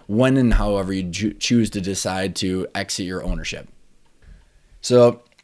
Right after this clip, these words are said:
as you can see, as we've been building up on top of these principles, you can't take one of them out and they, and they build on top of each other, because now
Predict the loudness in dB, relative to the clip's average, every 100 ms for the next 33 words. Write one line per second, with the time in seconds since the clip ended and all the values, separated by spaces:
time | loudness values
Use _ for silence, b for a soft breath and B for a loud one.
0 | 0 2 4 4 2 4 6 6 6 4
1 | 0 2 2 2 2 0 0 0 -2 -2
2 | -4 -4 -8 -6 -4 -2 -4 -4 -6 -4
3 | -4 -2 -2 2 2 2 -2 b b _
4 | _ _ _ -4 -2 0 0 0 0 0
5 | 0 0 0 0 0 -2 -2 0 0 2
6 | 0 2 2 2 0 0 4 4 2 0
7 | -4 -6 -8 -6 -6 -4 -4 -4 -4 -2
8 | -2 -2 -2 -2 -2 -2 -4